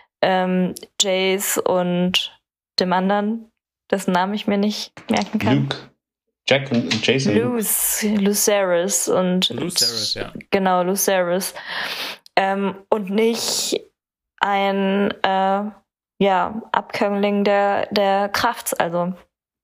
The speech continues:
Speaker 1: von daher, ähm, ja, sagt er, kümmert's ihn einfach nicht, was da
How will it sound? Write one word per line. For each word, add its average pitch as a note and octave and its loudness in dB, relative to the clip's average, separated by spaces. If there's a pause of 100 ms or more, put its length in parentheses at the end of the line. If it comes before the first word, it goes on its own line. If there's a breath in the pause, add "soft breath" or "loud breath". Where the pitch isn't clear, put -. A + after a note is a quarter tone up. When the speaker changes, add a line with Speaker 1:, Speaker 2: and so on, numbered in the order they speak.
(480)
Speaker 1:
von G3+ 2
daher, G#3 2
ähm, G3 0 (100)
ja, F#3+ 0 (840 loud breath)
sagt G#3 0
er, G#3 0 (420)
kümmert's - -2 (160)
ihn F#3+ 2
einfach F3+ 0
nicht, F3+ 0
was - -6
da F3 0